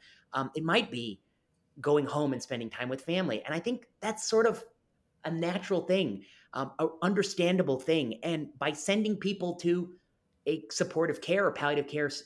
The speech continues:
referral, often they do have those conversations. They do spend that time. They sit down with the patient. Um, and, and that's why it, perhaps I suspect it leads to those choices.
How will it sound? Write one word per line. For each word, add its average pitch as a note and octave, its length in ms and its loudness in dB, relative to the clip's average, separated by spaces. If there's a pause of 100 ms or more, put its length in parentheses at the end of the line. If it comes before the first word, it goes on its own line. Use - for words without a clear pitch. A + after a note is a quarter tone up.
referral, C3+ 680 4 (240)
often F#3 520 2 (300)
they F#3 200 6
do C4 180 2
have F3+ 220 -2
those A#2 160 -2
conversations. A2+ 640 -6
They B2+ 80 -4
do G3+ 220 -4
spend D#3+ 300 -2
that A2+ 160 -2
time. A2+ 160 -6
They A2+ 80 -4
sit - 220 -6
down B2+ 140 -2
with A2+ 120 -10
the A2 60 -4
patient. G#2+ 540 -6 (400)
Um, B2+ 320 0 (320)
and, E3 220 0
and F3+ 120 2
that's A3 200 0
why G2+ 300 0
it, - 120 -10
perhaps A2+ 480 -6
I A#2 180 0 (120)
suspect A2+ 420 -6
it A#2 100 -6
leads C3+ 340 -6
to B2+ 120 -10
those A2+ 340 -4
choices. A#2 640 -2